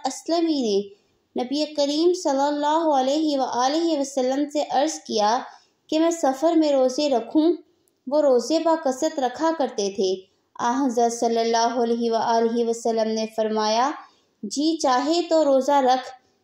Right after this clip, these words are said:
जी चाहे तो इफ्तार कर।" हज़रत अबू हुरैरा रज़ी अल्लाह तआला अन्हु कहते हैं कि नबी करीम सल्लल्लाहु अलैहि व आलिहि वसल्लम ने मुझसे तीन बातों का अहद लिया,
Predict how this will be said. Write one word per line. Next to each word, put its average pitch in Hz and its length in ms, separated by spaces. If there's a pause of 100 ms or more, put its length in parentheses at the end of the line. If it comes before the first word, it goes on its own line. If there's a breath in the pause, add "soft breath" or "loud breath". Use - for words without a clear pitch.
जी 311 340
चाहे 269 400
तो 320 280
इफ्तार 262 600
कर।" 175 240 (1800)
हज़रत 240 380
अबू 226 220
हुरैरा 220 440
रज़ी 233 300
अल्लाह 226 380
तआला 226 500
अन्हु 226 280
कहते 247 480
हैं 240 300 (520 soft breath)
कि 311 80
नबी 294 420
करीम 311 320
सल्लल्लाहु 311 680
अलैहि 247 360
व 240 60 (180)
आलिहि 320 340
वसल्लम 226 540
ने 233 320 (400 soft breath)
मुझसे 330 440 (140)
तीन 320 280
बातों 269 300
का 269 280
अहद 254 300
लिया, 185 400